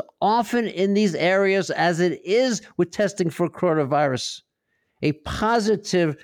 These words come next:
result is definitive. The listener asked, "Why should anyone trust testing? And why should we bother with it if it's unreliable?"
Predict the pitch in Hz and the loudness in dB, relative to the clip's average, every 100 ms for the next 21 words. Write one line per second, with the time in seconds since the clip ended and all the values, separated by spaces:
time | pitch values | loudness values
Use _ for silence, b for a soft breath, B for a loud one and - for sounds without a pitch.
0 | b 147 147 127 180 151 139 - - _ | b 0 0 2 2 2 -2 -10 -20 _
1 | _ _ _ _ _ - 196 202 175 - | _ _ _ _ _ 0 2 2 0 -6
2 | 127 156 196 190 196 - 208 190 190 - | -4 -2 0 0 0 2 0 0 -6 -18
3 | _ _ _ _ _ _ _ _ _ _ | _ _ _ _ _ _ _ _ _ _
4 | _ _ _ _ _ 156 190 220 226 214 | _ _ _ _ _ 2 4 2 2 2
5 | 180 185 175 156 175 240 - 226 175 220 | 2 0 0 0 2 0 0 -2 0 2
6 | 233 214 202 202 190 - _ _ - - | 2 4 2 2 -2 -6 _ _ -12 -6
7 | 202 240 - - - _ - - 226 240 | 0 0 -2 -8 -18 _ -20 -6 -4 -4
8 | - 160 120 92 85 _ _ _ _ _ | -4 -4 -4 -8 -16 _ _ _ _ _
9 | _ _ _ _ _ _ _ 143 160 160 | _ _ _ _ _ _ _ 0 4 4
10 | 180 190 220 240 202 190 147 180 190 185 | 4 2 0 2 2 2 2 2 4 4
11 | 175 185 175 180 170 151 139 - 165 180 | 4 4 2 2 2 0 -4 -2 0 2
12 | 165 156 156 180 185 175 190 190 180 | 4 4 4 2 2 2 2 0 -4